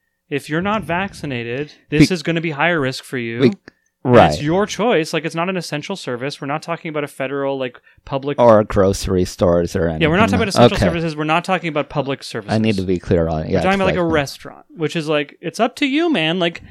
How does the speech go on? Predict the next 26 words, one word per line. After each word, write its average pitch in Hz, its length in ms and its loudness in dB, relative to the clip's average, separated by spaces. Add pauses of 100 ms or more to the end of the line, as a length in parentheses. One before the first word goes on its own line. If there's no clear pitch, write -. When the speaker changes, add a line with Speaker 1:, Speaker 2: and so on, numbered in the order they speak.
(220)
Speaker 1:
if, - 260 -8
if 147 220 -6
you 147 360 -4
wanna, 233 340 -4
like, 190 180 0
in 214 80 0
the 208 80 -2
same 240 180 -4
way, 220 100 -2
like, 147 120 -2
if, 143 80 -18
if 180 160 -12
you're 233 120 -2
a - 20 -2
restaurant 208 320 -2
and 170 60 -6
you 156 60 -4
wanna 170 180 -4
have 160 200 -8
pictures 170 440 -6
of, 131 100 -6
like, 104 280 -10
dicks - 380 -2
on 123 140 -4
the 107 60 -8
wall, 104 440 -8